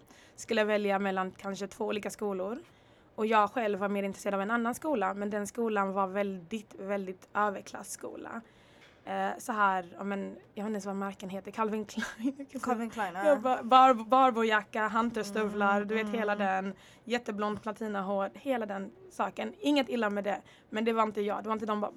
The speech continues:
Speaker 1: den bakgrunden jag kom ifrån. Vilket gjorde att det var svårt för mig att relatera. Men det var den skolan som hade just det programmet som mitt hjärta verkligen ville söka, ekonomi, juridik.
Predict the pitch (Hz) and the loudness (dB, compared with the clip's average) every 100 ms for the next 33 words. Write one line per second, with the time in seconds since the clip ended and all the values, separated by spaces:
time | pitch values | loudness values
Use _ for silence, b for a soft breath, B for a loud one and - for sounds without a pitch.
0 | - 214 208 208 202 196 196 196 - 214 | -6 -4 0 -2 -2 -4 -4 -4 -4 -4
1 | 190 - - 233 226 B B B _ 214 | -6 -10 -8 -6 -8 B B B _ -6
2 | 208 208 208 196 196 202 - 208 - 196 | -2 -2 0 0 -2 -4 -4 -10 -6 -6
3 | 202 196 285 277 269 320 370 B B B | -4 -4 0 0 0 -4 -6 B B B
4 | - 226 233 233 226 220 214 - 233 214 | -6 0 2 2 2 -2 -4 -6 -2 -2
5 | 202 202 208 202 196 208 - 196 208 202 | -2 -6 -6 -6 -4 -6 -6 -10 -6 -4
6 | 185 185 185 196 190 180 202 190 - 185 | -4 -6 -8 -6 -6 -2 -2 -2 -4 -2
7 | 196 190 196 180 185 196 185 175 233 247 | -2 -4 -8 -6 -6 -4 -6 -8 -12 -10
8 | - - 202 202 196 202 190 202 214 214 | -8 -10 -8 -6 -4 -4 -4 -4 -4 -6
9 | - - | -10 -18